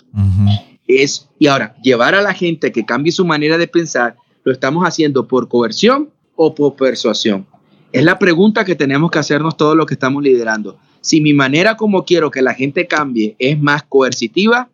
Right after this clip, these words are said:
Speaker 2: que llevarlo a entender por qué Jesús dijo esto. Por lo menos a los jóvenes por muchos años le hemos explicado
Speaker 1: Ujú.
Speaker 2: por qué vale la pena guardarse para el matrimonio.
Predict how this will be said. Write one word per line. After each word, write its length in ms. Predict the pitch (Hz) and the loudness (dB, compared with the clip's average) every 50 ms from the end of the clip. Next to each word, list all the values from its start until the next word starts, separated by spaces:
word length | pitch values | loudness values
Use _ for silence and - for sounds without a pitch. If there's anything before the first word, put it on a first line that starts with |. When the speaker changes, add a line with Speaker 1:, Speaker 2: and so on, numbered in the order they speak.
| - - | -8 -2
Speaker 2:
que 140 | - 156 147 | 0 2 4
llevarlo 500 | 147 143 139 139 135 139 151 165 180 180 | 4 2 2 2 0 0 2 2 2 2
a 40 | 180 | 2
entender 960 | 170 160 143 _ - 143 131 123 120 120 120 123 160 165 151 123 107 98 _ _ _ _ _ _ _ _ _ _ - | -2 -4 -4 _ -2 0 0 2 2 0 2 2 2 2 2 0 -4 -10 _ _ _ _ _ _ _ _ _ _ -2
por 280 | 143 143 139 135 - _ - - | 0 0 0 0 -4 _ -2 0
qué 160 | 165 175 180 | 2 2 2
Jesús 360 | 175 185 160 - 170 165 151 | 2 0 0 2 2 2 2
dijo 300 | 139 156 143 147 156 147 | 2 2 2 4 4 4
esto. 400 | 156 160 151 - - 104 95 - _ _ _ _ _ _ - | 2 2 -2 -6 -12 -14 -14 -14 _ _ _ _ _ _ -2
Por 100 | 139 143 | 0 0
lo 80 | 151 | 0
menos 240 | 165 185 190 175 160 | 2 0 0 0 0
a 40 | 151 | 0
los 140 | 143 135 - | 0 0 0
jóvenes 340 | 170 185 196 185 170 151 143 | 2 2 2 2 0 -4 -2
por 160 | - 139 131 | -2 -2 -2
muchos 340 | 135 160 170 - 180 156 - | 0 -2 -2 -2 -2 -2 -2
años 260 | 170 170 175 180 170 | -2 -2 0 0 0
le 80 | 160 151 | 0 0
hemos 200 | 151 156 165 170 | 0 0 0 0
explicado 600 | 160 160 147 135 117 120 139 135 135 143 147 - _ _ _ - | 0 0 0 0 0 0 0 0 0 0 -2 -4 _ _ _ -18
Speaker 1:
Ujú. 220 | 110 101 104 127 | -14 -8 -4 -2
Speaker 2:
por 260 | 147 143 139 - - - | 0 0 0 -2 -2 -4
qué 480 | - 156 156 165 175 175 175 170 175 _ _ _ _ _ | -2 0 2 2 2 0 -2 -4 -8 _ _ _ _ _
vale 380 | 127 135 143 151 156 156 156 | -4 -2 -2 0 2 2 0
la 200 | 147 139 127 - | 0 0 -2 -4
pena 320 | - 139 143 147 147 147 139 | -2 -2 0 0 0 0 -2
guardarse 760 | 135 131 131 117 110 107 104 - 117 127 135 123 - 147 127 | 0 0 0 0 -2 -4 -4 -4 -4 -4 -4 -6 -6 -6 -6
para 200 | - 123 117 117 | -4 -2 -2 -2
el 40 | 117 | -2
matrimonio. 640 | 117 113 107 110 101 104 127 147 151 131 110 95 | -2 -2 -4 -4 -4 -4 -2 -2 -2 -4 -6 -10